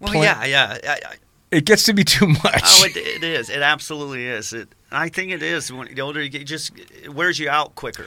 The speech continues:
Speaker 2: Yeah, yeah,
Speaker 1: And
Speaker 2: yeah.
Speaker 1: you're just like, uh, um,
Speaker 2: Well
Speaker 1: but I, I think the other thing is, man, if you can't laugh about yourself,
Speaker 2: <laughs>
Speaker 1: if you
Speaker 2: Right.
Speaker 1: can't joke about being screwed up or,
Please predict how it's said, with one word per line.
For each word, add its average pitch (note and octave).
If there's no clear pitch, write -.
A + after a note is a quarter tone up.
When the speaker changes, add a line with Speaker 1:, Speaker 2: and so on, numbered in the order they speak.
Speaker 2:
Yeah, G#3+
yeah, F3+
Speaker 1:
And F3+
Speaker 2:
yeah. D3
Speaker 1:
you're C#3
just C3
like, B2
uh, G#2+
um, -
Speaker 2:
Well F#3
Speaker 1:
but G3+
I, F#3
I F#3+
think G3
the E3+
other E3+
thing C3+
is, A#2
man, E3+
if C#3+
you -
can't -
laugh A#2
about G2
yourself, -
Speaker 2:
<laughs> -
Speaker 1:
if B2+
you -
Speaker 2:
Right. A#2+
Speaker 1:
can't D#3
joke B2+
about G#2
being A2
screwed C3+
up A2+
or, G2+